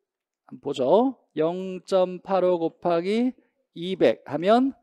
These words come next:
백칠십 이렇게 나오네요. 자, 그러면 백칠십에다가 이천오백삼십을 더하면 이게 수입 현재 가치가 되겠네요. 그럼 수입 현재 가치는 이천오백삼십 하니까 이천칠백 이렇게 나오겠네.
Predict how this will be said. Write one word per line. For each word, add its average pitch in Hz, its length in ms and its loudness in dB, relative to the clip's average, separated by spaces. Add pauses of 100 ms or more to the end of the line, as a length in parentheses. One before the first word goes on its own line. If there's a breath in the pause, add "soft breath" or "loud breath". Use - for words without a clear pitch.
(160)
백칠십 175 600 -2
이렇게 - 200 -4
나오네요. 139 560 2 (1600)
자, 220 160 0
그러면 233 280 2
백칠십에다가 240 840 4
이천오백삼십을 226 960 2
더하면 190 600 4 (260)
이게 170 260 4
수입 247 300 -2
현재 226 260 2
가치가 208 260 2
되겠네요. 185 720 2 (100)
그럼 165 140 -10
수입 196 200 -6
현재 185 220 0
가치는 202 580 0 (720)
이천오백삼십 170 920 -4
하니까 175 540 4
이천칠백 185 880 -2
이렇게 156 240 -2
나오겠네. 113 580 0